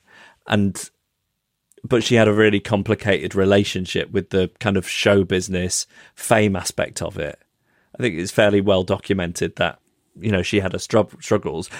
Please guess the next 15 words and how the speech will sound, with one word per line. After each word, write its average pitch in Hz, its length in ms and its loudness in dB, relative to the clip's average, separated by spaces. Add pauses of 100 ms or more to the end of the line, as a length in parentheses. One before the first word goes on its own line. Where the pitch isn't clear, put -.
(140)
And 120 100 2
what 104 160 4
she 127 280 4
was, - 400 -4
was 98 160 -2
this 101 200 -4
really 101 560 4
talented 92 640 -6
person 87 640 -4 (840)
who 107 180 4
was 98 240 0
amazing 101 600 2
at 80 100 -4
this 90 200 -6
thing, 78 460 -4